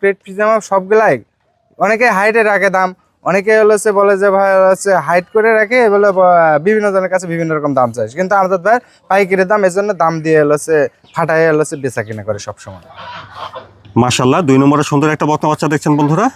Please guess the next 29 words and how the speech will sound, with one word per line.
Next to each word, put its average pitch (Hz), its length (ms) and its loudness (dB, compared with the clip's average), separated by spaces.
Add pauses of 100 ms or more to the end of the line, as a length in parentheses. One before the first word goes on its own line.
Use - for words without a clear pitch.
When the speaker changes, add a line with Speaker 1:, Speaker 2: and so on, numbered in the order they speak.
Speaker 2:
আমজাদ 156 220 0
ভাই, 175 140 0
দুই 160 180 2
নম্বরে 180 280 0
বকনাটা 170 380 -2
যত্ন 143 380 -4
বসতেন? 104 280 -6 (500)
Speaker 1:
এটা 165 180 0
একটা 208 220 0
হলো 196 140 2
হচ্ছে 214 240 0 (280)
রেড 180 300 0
ফিজিয়াম 143 300 -4
বাচ্চা, 131 300 -4
খুবই 147 340 -4
হাই 143 280 -2
কোয়ালিটির। 156 600 0
একটা 156 320 -2
হলো 147 140 2
হচ্ছে 147 240 -4 (440)
নিউজিল্যান্ডের 151 560 0
যে 151 120 0
রেড 143 240 0
কাউ 160 140 2
বলে, 160 240 2
সেই 147 200 -4
রেড 139 240 -4
কাউয়ের 151 220 0
সঙ্গে 160 320 0